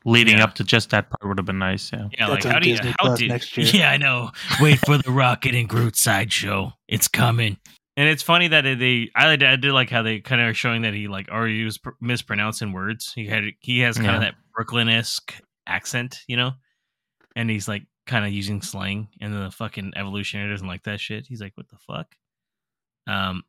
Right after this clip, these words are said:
Speaker 2: and man, there's, like, a s-, um, I go over spoilers, but there's, you know, just seeing the little baby. I mean, it's all C G, which is fucking crazy. Like, there's no
Speaker 3: It
Speaker 2: real
Speaker 3: looks real,
Speaker 2: animals.
Speaker 3: man. It looked really good.
Speaker 1: Well,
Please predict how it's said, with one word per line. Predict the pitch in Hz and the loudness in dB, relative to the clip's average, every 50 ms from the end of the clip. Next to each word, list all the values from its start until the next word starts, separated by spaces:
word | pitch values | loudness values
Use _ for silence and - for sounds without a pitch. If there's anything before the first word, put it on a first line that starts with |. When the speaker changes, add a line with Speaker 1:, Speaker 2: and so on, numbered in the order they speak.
| _ | _
Speaker 2:
and | - 127 131 131 135 | -2 0 2 2 2
man, | 151 156 135 113 123 | 2 0 0 0 -2
there's, | 160 196 220 | -2 0 -2
like, | 247 - - | -2 -4 -4
a | |
s-, | - - - - - | -8 -10 -10 -8 -6
um, | 123 113 90 - - 92 120 - _ _ | -8 -8 -8 -8 -10 -14 -18 -20 _ _
I | 117 143 175 | 0 2 2
go | 185 226 226 | 4 2 2
over | 190 139 120 | 2 2 0
spoilers, | - - - 113 101 98 95 92 98 | -2 -2 -4 -4 -2 -2 -4 -4 -6
but | 113 117 | -4 -4
there's, | 156 175 170 - | -4 -4 -4 -4
you | 180 180 | -2 0
know, | 151 120 113 | 0 0 0
just | 123 165 180 - | 0 -2 -2 -2
seeing | - 214 196 | -4 -4 -4
the | 170 147 | -4 -2
little | 139 135 123 | -2 -4 -4
baby. | 98 - 104 101 98 98 101 - - - | -4 -6 -8 -6 -6 -6 -8 -8 -2 0
I | 151 | 2
mean, | 185 208 214 | 4 4 2
it's | 214 208 196 | 2 4 4
all | 262 269 | 4 4
C | - - - 185 165 | 4 2 2 2 2
G, | 131 - 113 113 117 131 | 2 2 2 2 2 2
which | 143 131 113 - | 0 -2 -6 -8
is | 92 - | -10 -6
fucking | - 123 135 131 - 95 | -6 -6 -4 -4 -6 -8
crazy. | - - 95 98 107 117 127 139 135 131 _ _ _ _ _ _ _ _ _ _ - | -8 -6 -6 -6 -4 -4 -4 -6 -6 -8 _ _ _ _ _ _ _ _ _ _ -10
Like, | 120 113 | -8 -6
there's | 135 170 175 | -6 -4 -2
no | 202 202 | 0 2
Speaker 3:
It | 190 190 | 4 4
Speaker 2:
real | 220 285 320 | 6 6 4
Speaker 3:
looks | 120 | 4
real, | 113 113 107 | 4 2 2
Speaker 2:
animals. | 107 - 101 117 120 | 2 0 -2 -2 -2
Speaker 3:
man. | 120 123 117 117 - | 0 0 0 0 2
It | - 170 | 4 6
looked | 190 240 247 - 175 | 6 6 4 4 4
really | 147 143 135 120 | 4 6 4 4
good. | 95 117 | 6 6
Speaker 1:
Well, | 120 113 107 104 - | 6 6 6 4 2